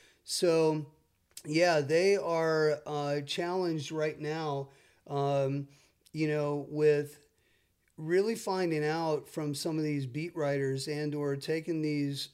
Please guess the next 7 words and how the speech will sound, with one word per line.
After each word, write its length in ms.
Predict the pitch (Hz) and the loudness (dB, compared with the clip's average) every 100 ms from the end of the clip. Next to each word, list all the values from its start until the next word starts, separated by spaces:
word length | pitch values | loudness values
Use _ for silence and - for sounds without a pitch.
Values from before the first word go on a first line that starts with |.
| _ | _
you 180 | 151 143 | -8 -4
know, 180 | 139 | -4
somebody 380 | 135 165 160 160 | -6 -6 -4 -2
that 360 | 151 139 139 _ | -2 -4 -8 _
traditionally 560 | - 151 170 - 160 | -8 -4 -4 -4 -4
writes 360 | 143 147 151 147 | -2 -2 -2 -6
on 420 | 147 143 139 135 | -6 -2 -2 -4